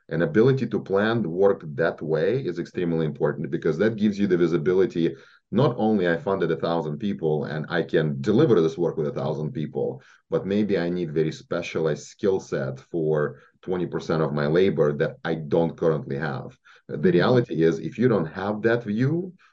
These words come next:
Speaker 1: you will not be able to get to that work, even though on paper you have the resources.
Speaker 2: Mm-hmm. And can you share, you know, like, any success stories from any of your clients or customers that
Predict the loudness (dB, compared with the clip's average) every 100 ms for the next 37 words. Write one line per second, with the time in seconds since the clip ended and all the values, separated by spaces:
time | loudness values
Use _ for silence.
0 | _ -6 0 2 2 2 0 0 0 2
1 | 2 0 -4 -2 -2 -2 -6 -4 -4 2
2 | 4 4 0 2 2 4 0 2 2 4
3 | 4 2 -2 -12 _ -10 -4 -2 0 4
4 | 2 4 4 4 2 0 _ -6 -6 -4
5 | -4 -2 -4 -4 -4 -4 -8 -14 -16 -20
6 | _ _ _ _ _ _ -2 2 2 -2
7 | _ -20 _ -20 -2 0 2 4 2 2
8 | 2 4 4 4 4 4 2 2 2 0
9 | -2 -4 0 -2 -2 -2 0 2 0 -2
10 | -4 -2 -2 0 0 0 0 0 -2 -4
11 | -6 -2 0 0 -2 -2 -4 -2 -2 0
12 | 2 0 -2 -4 -4